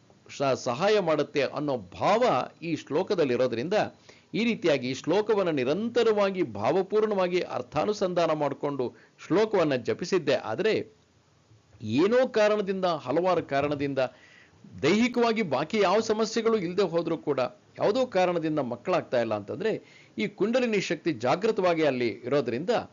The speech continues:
ಆ ಮೂಲಕ ಮಕ್ಕಳಾಗೋ ಸಾಧ್ಯತೆ ಹೆಚ್ಚಾಗತ್ತೆ ಅಂತ ಹೇಳಿ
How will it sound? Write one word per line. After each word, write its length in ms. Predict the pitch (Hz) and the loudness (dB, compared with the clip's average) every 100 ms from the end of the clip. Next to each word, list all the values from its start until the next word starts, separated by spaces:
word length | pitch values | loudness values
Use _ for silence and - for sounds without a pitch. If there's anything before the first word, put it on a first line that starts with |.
| _ - | _ -6
ಆ 160 | - 226 | 0 2
ಮೂಲಕ 380 | 233 165 135 190 | 2 2 0 -2
ಮಕ್ಕಳಾಗೋ 760 | 196 117 143 - 240 185 151 | -4 -4 -4 0 2 2 0
ಸಾಧ್ಯತೆ 680 | 135 - 113 147 175 143 107 - _ - | -2 -4 -6 -4 -4 -2 -4 -8 _ -8
ಹೆಚ್ಚಾಗತ್ತೆ 580 | 175 - 165 120 107 117 | -8 -2 0 0 -2 -4
ಅಂತ 180 | 98 104 | -6 -8
ಹೇಳಿ 420 | 92 139 208 120 | -8 -6 -4 -6